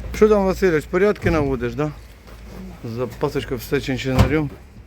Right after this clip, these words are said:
Отак. Да, резини, конечно, капець.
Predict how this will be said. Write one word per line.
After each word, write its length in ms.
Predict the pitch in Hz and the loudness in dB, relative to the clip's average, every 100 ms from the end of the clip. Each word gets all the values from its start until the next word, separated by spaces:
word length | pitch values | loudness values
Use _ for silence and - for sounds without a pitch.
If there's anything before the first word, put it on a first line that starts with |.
| - - - - - - - | -20 -20 -20 -20 -20 -20 -14
Отак. 340 | 123 120 113 107 - - - - - - - - - - - | -8 -8 -6 -8 -10 -16 -18 -20 -20 -20 -20 -20 -20 -20 -10
Да, 140 | 135 123 | -2 0
резини, 360 | 123 139 151 | 2 2 2
конечно, 440 | 117 123 123 120 117 | 0 -2 -4 -4 -6
капець. 340 | 113 107 92 | -6 -8 -12